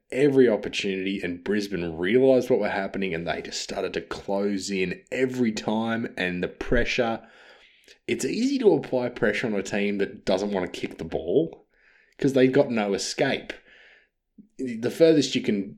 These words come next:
pass the ball is twenty metres, and then, like, you don't have to run very far to chase and continue to put pressure on. So it was pretty easy for Brisbane in the end, but I like that Fremantle are at least trying to move the ball in a faster and slightly different way.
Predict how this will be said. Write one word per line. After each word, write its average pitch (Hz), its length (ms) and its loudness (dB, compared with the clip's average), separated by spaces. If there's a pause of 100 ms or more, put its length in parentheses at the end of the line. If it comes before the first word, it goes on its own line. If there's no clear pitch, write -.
pass 107 300 -2
the 113 100 -4
ball 107 240 2
is 92 100 -2
twenty 110 340 -2
metres, 95 420 0
and 87 140 -4
then, 95 320 -4
like, 87 260 -4
you 104 180 -4
don't 101 80 -2
have 98 80 -4
to 92 100 -4
run 101 260 -2
very 90 220 0
far 90 260 -2
to 87 120 -4
chase 98 400 -2
and 92 140 -6
continue 101 380 -4
to 90 100 -4
put - 220 -4
pressure 110 380 0
on. 85 160 -2
So 98 300 2 (460)
it 98 80 2
was 107 140 0
pretty 160 320 4
easy 113 580 0 (500)
for - 160 -2
Brisbane 104 400 0
in 90 120 -4
the 95 180 -2
end, 98 160 0
but 107 120 -4
I 107 140 0
like 123 460 0
that 131 140 0
Fremantle 95 560 -2
are 90 80 -2
at 90 120 -10
least 98 400 -4
trying 98 320 0
to 90 60 -2
move 98 440 -2
the 98 80 -8
ball 90 380 0
in 87 120 -4
a 87 60 -8
faster 87 920 -4
and 80 140 -8
slightly - 540 -4
different 87 460 -6
way. 85 340 -4